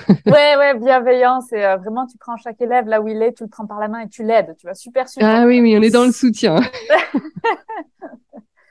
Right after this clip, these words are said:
Speaker 2: Ouais. Donc, bon, j'espère que depuis, ça a changé quand même, je sais pas.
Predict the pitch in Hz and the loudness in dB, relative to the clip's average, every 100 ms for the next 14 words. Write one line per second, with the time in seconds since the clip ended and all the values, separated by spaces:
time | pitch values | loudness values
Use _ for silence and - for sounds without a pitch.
0 | _ 320 254 - 180 160 _ _ _ _ | _ -20 -20 -10 -8 -10 _ _ _ _
1 | - 233 254 233 196 208 214 349 349 320 | -4 0 2 2 2 0 -2 -2 0 -4
2 | 240 285 277 330 285 254 277 254 226 269 | -2 -6 -8 -6 -2 -2 -4 -8 -6 -8
3 | 320 349 220 247 254 226 208 254 | -8 -12 -12 -12 -12 -8 -6 -8